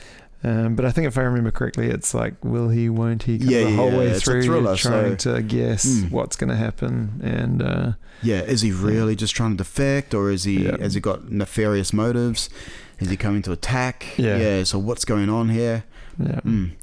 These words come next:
Speaker 1: But, um, yeah, he,
Speaker 2: Marco
Speaker 1: he,
Speaker 2: Ramius.
Speaker 1: he plays it with, uh, yeah. And he plays that with a full Scottish accent.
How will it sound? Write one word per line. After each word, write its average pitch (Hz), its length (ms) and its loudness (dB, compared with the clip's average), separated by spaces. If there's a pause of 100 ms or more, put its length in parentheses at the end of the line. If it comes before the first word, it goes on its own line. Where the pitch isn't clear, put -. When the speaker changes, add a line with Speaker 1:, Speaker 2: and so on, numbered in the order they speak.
(460)
Speaker 1:
But, 110 240 4
um, 110 520 2
yeah, 127 280 2
he, 117 200 2
Speaker 2:
Marco 104 380 0
Speaker 1:
he, - 60 2
Speaker 2:
Ramius. 95 680 0 (100)
Speaker 1:
he 120 120 2
plays 117 340 2
it 117 80 0
with, 113 240 0
uh, 117 180 0
yeah. 110 260 2 (960)
And 110 160 2
he 110 80 2
plays 110 320 -2
that 113 240 -2
with 110 160 -2
a 110 80 0
full 113 520 -2
Scottish - 520 -2
accent. 131 440 -2